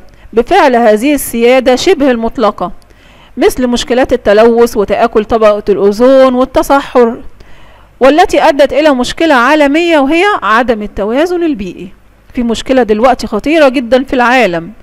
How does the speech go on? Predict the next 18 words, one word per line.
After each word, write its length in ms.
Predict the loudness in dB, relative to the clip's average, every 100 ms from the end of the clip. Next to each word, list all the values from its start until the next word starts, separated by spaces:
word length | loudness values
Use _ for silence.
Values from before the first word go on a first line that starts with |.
| -20 -20 -12 -4
وهي 200 | 0 2
عدم 320 | 2 2 0
التوازن 420 | 2 2 4 0
البيئي. 380 | -2 -6 -10 -12 -18 -6
عارفين 280 | -4 0 0
المشكلة 400 | 2 2 0 -2
دي 120 | 0 0
سببها 420 | 2 2 2 2
إيه؟ 140 | 2 -2 -6 -20
سببها 420 | -6 -2 0 2 0
زيادة 580 | -2 0 2 2 2
دور 280 | 0 2 0
الإنسان 600 | 0 -2 -6 0 2 2
وزيادة 500 | 2 -2 0 0 0
تدخل 440 | 0 2 0 0 -2
الإنسان 400 | -2 -4 -2 -2
في 140 | 0 -4
البيئة 480 | -2 -4 -4 -6